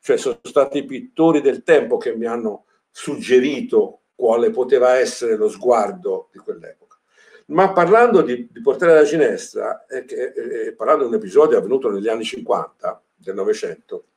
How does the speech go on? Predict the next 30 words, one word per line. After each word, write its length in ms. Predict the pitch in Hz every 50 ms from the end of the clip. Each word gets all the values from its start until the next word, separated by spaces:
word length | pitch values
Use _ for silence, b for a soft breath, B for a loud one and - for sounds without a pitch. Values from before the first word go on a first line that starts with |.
| _ _ _ _ _ _ _ _ _ _ _ _ _ _ _ _ _ B B B B B
non 140 | B 220 -
potevo 300 | - 170 - - - 156
rifarmi 460 | 127 123 - 127 113 107 107 110 110
ai 80 | 101 95
pittori 460 | - - - - 139 123 113 107 104
del, 340 | 95 95 92 92 90 90 87
del 440 | 90 107 - - - - - - - _
<laughs> 0 |
Novecento, 840 | - 160 160 127 117 - 95 90 - - - - _ - - - B B B B B
mi 80 | 170
sono 200 | 160 165 190 196
rifatto 340 | 196 175 165 196 220 220 226
ai 80 | 127 110
grandi 300 | 120 143 156 143 123 135
maestri 400 | 143 123 110 135 143 - 196 160
del 80 | 117
Novecento, 680 | 98 87 87 85 - 139 98 87 - - - - - B B B B B
e 100 | 151 156
i 20 |
maestri 380 | 190 190 202 196 - - 160 170
miei 160 | 190 190 170
di 100 | 170 175
riferimento 680 | 175 160 165 185 180 180 185 220 240 233 240 - -
sono 220 | - 117 104 104
stati 320 | - - 151 147 147 147 139
sostanzialmente 1120 | - - 147 143 - - 156 160 160 160 - 160 143 147 160 180 202 190 - - 131 110
due, 500 | - 131 127 110 98 90 87 87 - _ _ _ _ _ _ _ _ _ _
Rossellini 640 | - 143 160 160 - 175 170 170 202 226 202 156 120
e 80 | 139
Hitchcock. 680 | 113 120 120 120 - - - - - - _ - -